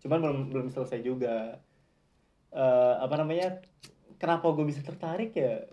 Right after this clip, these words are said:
Dan kenapa gua bisa menjatuhkan pilihan ke buku ini?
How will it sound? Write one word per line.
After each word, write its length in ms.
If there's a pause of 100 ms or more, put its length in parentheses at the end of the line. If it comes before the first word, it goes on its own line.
(120)
Dan 300
kenapa 260
gua 140
bisa 180
menjatuhkan 800 (800)
pilihan 420
ke 120
buku 360
ini? 540